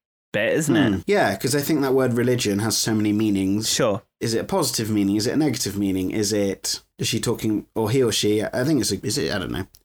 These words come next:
Speaker 2: Rhea, I thought it sounds like a female name.
Speaker 1: Yeah,
Speaker 2: Anyway,
Speaker 1: maybe, maybe.
Speaker 2: The, the poet, uh, <laughs> you know, like, what does that mean to them? I think that's quite vague.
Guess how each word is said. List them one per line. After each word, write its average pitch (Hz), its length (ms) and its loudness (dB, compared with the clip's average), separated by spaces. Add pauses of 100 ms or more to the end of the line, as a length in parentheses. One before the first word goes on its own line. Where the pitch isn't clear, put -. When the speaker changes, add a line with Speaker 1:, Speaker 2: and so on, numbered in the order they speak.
Speaker 2:
Rhea, 117 480 2 (200)
I 107 80 0
thought 113 300 0
it - 80 -2
sounds 104 220 0
like 101 120 -2
a - 40 -12
female 101 300 0
name. 95 240 0
Speaker 1:
Yeah, 113 140 4
Speaker 2:
Anyway, 104 100 2 (100)
Speaker 1:
maybe, 131 220 -2 (100)
maybe. 143 360 -2
Speaker 2:
The, 135 180 -2
the 147 220 0
poet, 170 560 2 (100)
uh, 139 320 2 (400)
<laughs> - 360 -6
you 147 100 4
know, 123 220 2 (260)
like, 147 240 0
what 147 240 2
does 127 100 0
that 131 220 2
mean 123 220 4
to 123 120 0
them? 127 240 4
I 107 100 2
think 113 140 0
that's 85 120 -2
quite 117 220 0
vague. 110 520 0